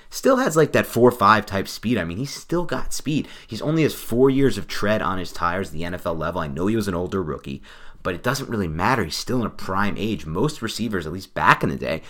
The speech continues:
the old school breakout age for receivers was twenty-seven. That's what it used to be. It used to take receivers five to seven years to really fully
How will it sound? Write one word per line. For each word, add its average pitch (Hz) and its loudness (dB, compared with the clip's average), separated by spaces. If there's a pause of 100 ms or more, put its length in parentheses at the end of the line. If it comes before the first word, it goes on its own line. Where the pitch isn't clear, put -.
(160)
the 95 0
old 175 12
school 107 4
breakout 85 0
age 82 -2
for 82 -10
receivers 90 -6
was 127 0
twenty-seven. 117 0 (300)
That's 143 0
what 180 4
it 82 0
used 110 0
to 85 -4
be. 123 6
It - 0
used 139 0
to 175 -2
take 147 2
receivers 104 -2
five 92 2
to 90 -10
seven 90 -4
years 95 0
to 78 -8
really 85 -4
fully 82 -4